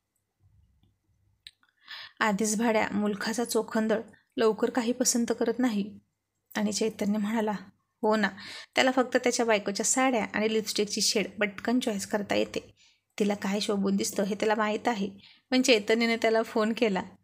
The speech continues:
आणि म्हणाला, "अर्जुन, पुढं जाऊन चौकामध्ये थांब." तसा अर्जुन तिथेच पटकन थांबला आणि राहुलची गाडी त्याला टच होता होता राहिली. अर्जुननं आरशातून ते बघितलं, बाहेर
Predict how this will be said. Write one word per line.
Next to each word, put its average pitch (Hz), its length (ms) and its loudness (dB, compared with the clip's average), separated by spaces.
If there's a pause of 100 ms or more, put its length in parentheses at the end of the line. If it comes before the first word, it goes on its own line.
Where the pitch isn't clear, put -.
(200)
आणि 208 200 2
म्हणाला, 220 280 0
"अर्जुन, 208 520 2 (760)
पुढं 254 200 6
जाऊन 240 220 4
चौकामध्ये 208 600 2
थांब." 190 180 0 (600)
तसा 240 160 2
अर्जुन 202 280 2
तिथेच 262 360 -2
पटकन 220 380 -2
थांबला 208 300 0 (380)
आणि 247 180 6
राहुलची 214 460 0
गाडी 208 280 0 (540)
त्याला 247 160 6
टच 240 320 2
होता 214 240 2
होता 214 320 2
राहिली. 220 320 2 (640)
अर्जुननं 233 440 6
आरशातून 220 540 2
ते 240 80 4
बघितलं, 214 520 0 (380)
बाहेर 220 360 4